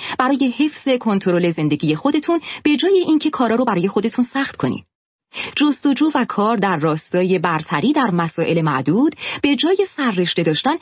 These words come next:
در خیلی از زمینه‌های مختلف. تا جایی که ممکنه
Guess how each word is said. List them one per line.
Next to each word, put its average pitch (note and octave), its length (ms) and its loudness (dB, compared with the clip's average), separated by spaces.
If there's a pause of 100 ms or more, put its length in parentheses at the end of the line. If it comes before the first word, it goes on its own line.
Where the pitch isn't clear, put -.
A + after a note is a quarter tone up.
(140)
در C#4 120 2
خیلی F4+ 480 0
از C4 120 0
زمینه‌های E3 460 2
مختلف. - 600 -6 (640)
تا G#3 180 2
جایی C4 280 2
که G3 160 0
ممکنه D#3+ 560 2